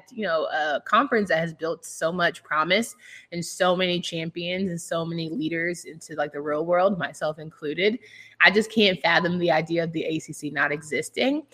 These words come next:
But more than that, I feel like so many hiccups for Jim Phillips. Like, my guy, we are, I can't wait for A C C kickoff. I would be, a,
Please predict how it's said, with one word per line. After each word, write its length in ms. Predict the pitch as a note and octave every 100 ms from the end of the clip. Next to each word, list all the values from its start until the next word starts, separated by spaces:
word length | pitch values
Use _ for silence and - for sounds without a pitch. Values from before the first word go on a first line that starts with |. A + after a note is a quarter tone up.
| - - _
But 100 | G3+
more 180 | G3+ C#4+
than 200 | C#4 G3+
that, 260 | E3 D#3 -
I 120 | D#3+
feel 140 | G3
like 140 | F3+ F3
so 140 | G#3
many 160 | A3+ F#3+
hiccups 680 | - A3+ A3+ F#3 - - - _
for 220 | E3 D#3+
Jim 260 | G3 D#3+ E3
Phillips. 460 | A#3 A3 - - - - - _
Like, 220 | E3 D3+
my 200 | D#3+ D#3
guy, 440 | E3+ G3+ A#3 D#2 - - _ -
we 360 | D#3+ F#3 F4 F4+
are, 200 | B3 - -
I 160 | G3+ D#4
can't 360 | - A#3+ F#3 E3
wait 240 | F#3+ D4+
for 80 | -
A 120 | F#3+
C 120 | F#3
C 180 | E3+ D#3+
kickoff. 360 | - D3+ D3 D#3
I 140 | A3
would 220 | C4+ C#4 G3
be, 220 | G#3 F#3+
a, 220 | -